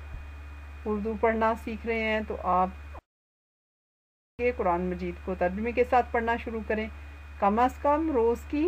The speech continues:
तीन आयत तर्जुमे के साथ पढ़ें, ताकि आपको पता चले आपका रब कौन है, अल्लाह ने हमें दुनिया में किस लिए भेजा है। हमारा रब वो है जिसे नींद, ना नींद आती है, ना ऊँघ आती है, जिसने हमें भी पैदा किया और सारी कायनात को भी।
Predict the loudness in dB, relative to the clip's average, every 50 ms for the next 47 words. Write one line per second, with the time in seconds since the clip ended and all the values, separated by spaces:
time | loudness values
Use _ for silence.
0 | 2 0 -2 -2 0 2 2 2 2 2 4 4 6 6 4 4 4 2 0 0
1 | 0 -2 -2 -2 -2 -2 -4 0 2 2 2 2 0 -2 -4 -4 -4 -2 -2 -2
2 | -4 -2 -2 -2 -2 -2 -2 -6 -6 -4 -4 -2 2 2 2 2 2 0 0 0
3 | 0 -2 -6 -12 -14 -14 -16 -16 -16 -10 -4 -2 -2 -2 0 0 0 2 2 2
4 | 0 -2 0 2 2 4 4 4 4 4 6 6 6 4 4 4 4 4 4 2
5 | 0 0 0 0 -2 -2 -2 -2 -2 -2 0 -2 -2 -4 -6 -8 -8 -8 -6 2
6 | 4 4 4 4 2 -2 -4 -2 0 2 2 2 2 2 0 0 0 2 4 4
7 | 4 4 2 0 0 -2 -4 -4 -2 0 0 0 -2 -2 -6 -10 -14 -16 -16 -16
8 | -16 -14 -8 -6 -6 -4 2 2 2 2 4 2 0 0 0 -2 -2 -4 -4 -2
9 | 2 4 6 6 6 4 4 2 4 6 6 6 6 6 2 0 0 2 2 2
10 | 2 0 0 0 0 4 6 6 6 4 2 0 2 2 2 0 -2 -6 -8 -6
11 | -4 -2 -2 -2 -2 -2 -4 -2 -2 0 0 0 -2 -2 0 2 2 4 4 4
12 | 4 2 2 0 -2 0 2 2 2 2 2 2 2 2 2 2 0 0 0 0
13 | 2 2 2 2 0 0 -2 -2 -4 -4 -2 -4 -6